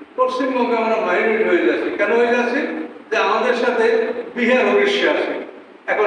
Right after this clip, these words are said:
বিহার, উড়িষ্যার লোক তো বাঙালি না, তাহলে আমরা বাঙালি কয়টা? তাহলে আমরা ওখানেও মাইনর, এখানেও মাইনর,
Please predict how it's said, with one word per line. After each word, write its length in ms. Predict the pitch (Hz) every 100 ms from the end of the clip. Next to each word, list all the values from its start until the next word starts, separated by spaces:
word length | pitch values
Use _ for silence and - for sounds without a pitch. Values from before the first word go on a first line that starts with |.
| -
বিহার, 300 | 185 240 240
উড়িষ্যার 300 | 254 247 254
লোক 200 | 240 226
তো 100 | 226
বাঙালি 420 | 233 220 190 185 175
না, 200 | 285 - 294 - - - -
তাহলে 160 | 214
আমরা 200 | 214 247
বাঙালি 500 | 247 233 226 240 240
কয়টা? 140 | 233 214
তাহলে 260 | 208 208
আমরা 180 | 214 226
ওখানেও 320 | 214 233 247
মাইনর, 420 | 240 226 240 285 226
এখানেও 320 | 226 214 214
মাইনর, 360 | - 151 131